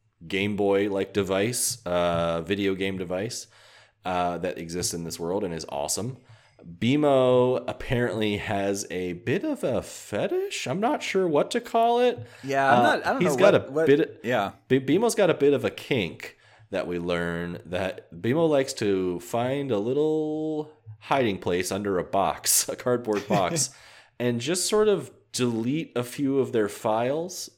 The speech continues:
Speaker 1: from their file system, because apparently
Speaker 2: Right.
Speaker 1: it gives them a little bit of, like, a, a jolt, and then sort of a, an after effect that is, seems to be similar to being sort of inebriated or intoxicated.
Speaker 2: Mm-hmm.
Speaker 1: Um, just the loss of that data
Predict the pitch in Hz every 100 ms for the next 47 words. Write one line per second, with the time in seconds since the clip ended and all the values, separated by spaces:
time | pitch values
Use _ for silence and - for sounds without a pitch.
0 | - 120 104 95 - 110 135 147 170 170
1 | 190 160 - 110 101 131 127 - 135 101
2 | 113 117 113 95 95 120 139 131 123 117
3 | 113 101 87 80 - - _ _ _ -
4 | 92 78 82 98 120 143 - 98 92 95
5 | 98 104 - - 135 127 110 95 - 95
6 | 98 110 123 110 101 - 101 98 92 87
7 | - - 135 131 120 113 - 110 101 95
8 | 90 - 87 95 90 87 - 85 78 82
9 | 98 82 85 80 80 76 78 76 90 87
10 | - - 76 69 69 - - - - -
11 | - 82 78 78 78 76 _ _ - 98
12 | - 87 87 104 101 - 82 92 90 -
13 | 92 90 82 76